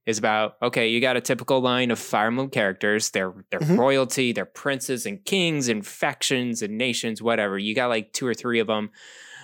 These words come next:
Speaker 1: Um, but they soon, you know, they have their own diplomacy. It's like, you know, Game of Thrones or whatever.
Speaker 2: Of course.
Speaker 1: Um,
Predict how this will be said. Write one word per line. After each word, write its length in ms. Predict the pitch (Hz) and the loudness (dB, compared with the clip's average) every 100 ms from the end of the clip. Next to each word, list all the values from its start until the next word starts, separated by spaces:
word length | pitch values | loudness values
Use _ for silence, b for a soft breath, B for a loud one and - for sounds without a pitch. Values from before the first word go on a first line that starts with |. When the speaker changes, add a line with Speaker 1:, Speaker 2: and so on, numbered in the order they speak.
| B | B
Speaker 1:
Um, 640 | 110 110 107 104 104 101 98 _ _ - _ _ | -2 0 0 0 -2 -4 -10 _ _ -20 _ _
but 600 | 117 123 120 120 120 113 - - | 0 2 4 4 4 2 -4 -20
they 340 | 110 120 127 | -4 0 2
soon, 480 | 117 170 170 170 165 | 2 2 2 0 -2
you 160 | 156 147 | 0 2
know, 340 | 139 131 123 123 | 2 2 0 -4
they 260 | 156 139 135 | -12 -4 0
have 140 | 135 127 | 0 2
their 100 | 131 | 0
own 120 | 120 | 0
diplomacy. 640 | 120 - 117 107 - 110 98 | -2 0 -2 0 -2 -2 -2
It's 140 | 127 | -2
like, 240 | 143 - | -4 -6
you 100 | 127 | -10
know, 180 | 95 90 - | -10 -10 -12
Game 160 | - | -16
of 60 | - | -12
Thrones 300 | - 50 - | -10 -10 -8
or 80 | 53 | -6
whatever. 420 | 50 50 52 - B B - | -4 -4 -4 -8 B B -4
Speaker 2:
Of 240 | 117 113 | 0 2
course. 280 | 107 101 101 | 2 2 -2
Speaker 1:
Um, 100 | 98 | -6